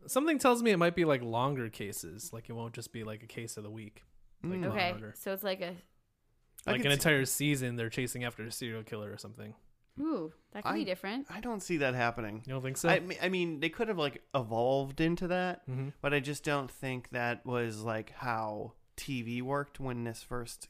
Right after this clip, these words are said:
Speaker 2: kind of appeared.
Speaker 1: Yeah.
Speaker 2: I mean, think about, like, the X-Files.
Speaker 1: Mm-hmm.
Speaker 2: I mean, it has an entire overarching, like, storyline, but they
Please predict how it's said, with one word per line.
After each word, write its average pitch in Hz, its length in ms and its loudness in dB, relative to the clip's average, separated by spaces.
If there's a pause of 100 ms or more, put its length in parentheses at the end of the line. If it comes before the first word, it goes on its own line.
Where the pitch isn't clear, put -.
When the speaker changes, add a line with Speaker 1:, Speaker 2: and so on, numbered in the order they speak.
Speaker 2:
kind 131 220 -4
of 123 260 -10
appeared. 151 400 -2 (220)
Speaker 1:
Yeah. 135 200 2 (140)
Speaker 2:
I 190 80 6
mean, 190 180 4
think 196 160 0
about, 165 220 -2
like, 120 160 -4
the 120 140 0
X-Files. 110 680 -4 (120)
Speaker 1:
Mm-hmm. 135 180 -4 (220)
Speaker 2:
I 143 80 0
mean, 135 380 4 (340)
it 151 160 2
has 165 200 0
an 165 80 2
entire 131 540 0 (140)
overarching, 117 1000 0 (720)
like, 110 300 -6
storyline, 170 840 0 (400)
but 127 200 2
they 113 340 0